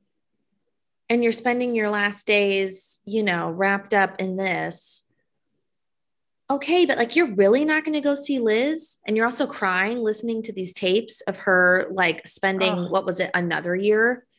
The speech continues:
Speaker 1: trying to bring you back to life?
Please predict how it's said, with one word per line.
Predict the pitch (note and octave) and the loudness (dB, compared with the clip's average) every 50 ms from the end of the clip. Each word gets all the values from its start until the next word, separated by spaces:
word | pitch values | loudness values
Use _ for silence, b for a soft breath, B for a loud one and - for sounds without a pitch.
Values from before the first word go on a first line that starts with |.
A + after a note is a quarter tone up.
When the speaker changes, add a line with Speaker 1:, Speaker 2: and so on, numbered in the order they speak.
| _ _ _ _ | _ _ _ _
Speaker 1:
trying | - - G#3+ G3 F#3+ F#3+ F3+ F3+ | -4 0 0 0 0 -2 -4 -6
to | F3+ - G3+ F3+ F3 E3+ E3 E3 - - - _ _ _ _ _ _ _ _ _ _ _ | -4 -2 0 0 2 0 0 -2 -4 -8 -12 _ _ _ _ _ _ _ _ _ _ _
bring | - F#3+ F#3 F#3 | -4 -4 -2 -2
you | F#3+ F#3+ F3+ | -2 0 2
back | F#3+ F3+ F3+ F3+ | 2 0 0 -2
to | - G3+ | -4 -6
life? | F#3 F3 D#3+ D#3 D#3 F3+ A3 C4+ - - - | -4 -4 -2 -2 -2 -2 -4 -4 -6 -12 -20